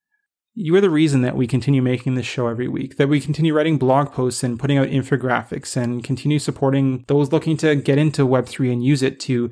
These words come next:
enable their social impact movements. We're here for you, and we are so thankful for you for being a part of our community.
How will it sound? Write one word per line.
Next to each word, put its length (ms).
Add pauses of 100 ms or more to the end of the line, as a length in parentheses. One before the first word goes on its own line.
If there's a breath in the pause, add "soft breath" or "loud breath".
(200 loud breath)
enable 360
their 140
social 320
impact 380
movements. 500 (720)
We're 140
here 160
for 140
you, 240
and 360
we 120
are 80
so 160
thankful 420
for 120
you 120
for 140
being 180
a 60
part 180
of 80
our 120
community. 500